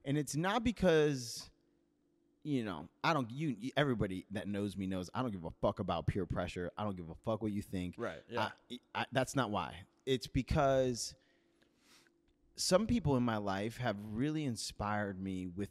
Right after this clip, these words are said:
Speaker 1: the way that they go about doing that. One, there's something to be said about just being the example. Like,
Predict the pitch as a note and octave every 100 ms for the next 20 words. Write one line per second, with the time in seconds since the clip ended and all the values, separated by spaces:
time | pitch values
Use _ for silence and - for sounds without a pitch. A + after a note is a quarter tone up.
0 | - G2+ F2 G#2 G2+ G2 F#2+ E2+ G2 D2+
1 | F2 G#2+ A2 C3 C3 C3 A#2+ C3 C#3+ F#2+
2 | B2 C#3 D3 D3 C#3+ D3 D#3 - - -
3 | _ _ - B2+ E3+ G3 A3+ G3+ C#3+ D3
4 | E3+ E3+ F#3 F#3 C#3+ B2 - A2+ G#2+ G#2+
5 | F#2+ G#2 C3+ G2+ - A2+ A2 G2 F#2+ G2
6 | F2 E2+ F#2 D2+ - - - _ A#2 G#2+
7 | G2